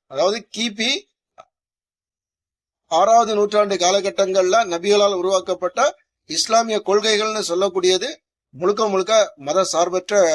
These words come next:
கொள்கைகள் தான். ஆனா அதன் பிறகு என்ன நடந்ததுன்னா, அத பல கட்ட திரிபுகள், அதாவது ஒரு நாள் ரெண்டு நாள் திரிபு இல்ல, அது நூறு வருடம், இருநூறு வருடம், முந்நூறு வருடம், ஐந்நூறு வருடம்னு சொல்லி ஏற்கனவே இந்த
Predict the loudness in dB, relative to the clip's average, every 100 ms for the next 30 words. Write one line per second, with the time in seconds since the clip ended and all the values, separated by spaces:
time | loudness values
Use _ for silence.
0 | 0 0 -2 -2 -4 -6 -8 -10 _ _
1 | _ -2 0 0 0 -2 -2 -6 _ _
2 | _ _ _ -12 -8 -8 -10 -2 2 2
3 | 2 0 0 -2 -4 -6 -8 -4 -4 -4
4 | _ _ _ _ _ _ -2 2 2 2
5 | -4 _ 0 2 0 -2 -4 -4 -4 0
6 | 0 0 -2 0 2 2 0 0 2 2
7 | 0 0 -2 -2 0 -2 -2 -4 -2 -2
8 | -2 _ _ _ -8 -4 0 4 4 2
9 | 0 -4 -4 _ -8 -2 0 2 2 0
10 | -2 -6 -6 -6 0 4 4 2 0 -2
11 | 0 0 2 0 0 -2 0 0 -2 -6
12 | -8 -8 -8 -8 _ _ _ _ _ -6
13 | -4 -2 -2 -2 2 0 0 -10 _ _
14 | _ _ _ -2 -2 2